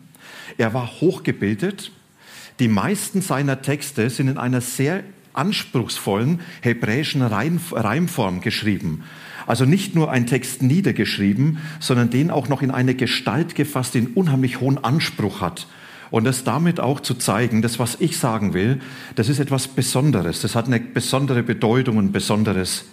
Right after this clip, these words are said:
Gewicht. Und dieser Jesaja, er erlebt im Todesjahr des Königs Usia,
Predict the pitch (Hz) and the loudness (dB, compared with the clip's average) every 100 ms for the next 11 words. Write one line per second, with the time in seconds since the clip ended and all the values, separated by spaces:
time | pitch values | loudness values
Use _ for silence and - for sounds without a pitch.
0 | - - 120 - - - - - _ _ | -2 0 0 -4 -8 -12 -20 -20 _ _
1 | - - - - - 117 120 - 151 156 | -20 -20 -18 -6 2 4 2 2 2 4
2 | 160 156 143 113 - 92 117 165 196 - | 2 0 0 2 2 2 4 2 0 -4
3 | - - - - - - 127 151 117 135 | -16 -20 -20 -20 -10 0 0 4 4 4
4 | 180 - 143 131 120 - 143 196 135 - | 2 2 2 2 0 0 2 2 2 0
5 | 117 95 139 151 - - 123 147 156 156 | 0 2 2 0 -4 0 2 4 4 2
6 | - - 147 - - 131 156 170 | -2 -2 0 0 0 2 2 2